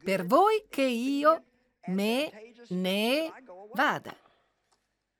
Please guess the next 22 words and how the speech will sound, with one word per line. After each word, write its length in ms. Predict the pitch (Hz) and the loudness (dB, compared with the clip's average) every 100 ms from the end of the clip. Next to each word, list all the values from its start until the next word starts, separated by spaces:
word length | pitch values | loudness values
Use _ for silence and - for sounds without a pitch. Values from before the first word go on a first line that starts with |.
| _ _ 233 | _ _ -12
Sono 300 | 285 494 453 | -8 -4 -4
certa 380 | - 427 403 339 | 0 -2 0 -2
che 140 | 339 | -4
questo 280 | - 381 - | -4 -2 0
abbia 220 | 277 254 | 0 0
mandato 420 | 240 233 254 262 226 | -2 -2 -2 -2 -2
in 200 | 208 220 | -4 -2
tilt 320 | 220 214 170 | -2 -2 -2
i 80 | 170 | -6
discepoli. 760 | 156 151 - 165 165 - 156 | -4 -4 -4 -4 -6 -8 -8
"In 80 | 220 | -8
che 140 | 277 453 | -6 -4
senso 400 | - 494 - 165 | -4 -2 -4 -4
è 40 | |
utile 340 | 151 170 156 | -6 -4 -6
per 160 | 151 139 | -4 -6
noi 120 | 160 | -6
che 120 | 156 | -6
tu 120 | 165 156 | -8 -8
te 100 | 139 | -10
ne 100 | 135 | -8
vada? 360 | 139 143 143 | -10 -10 -14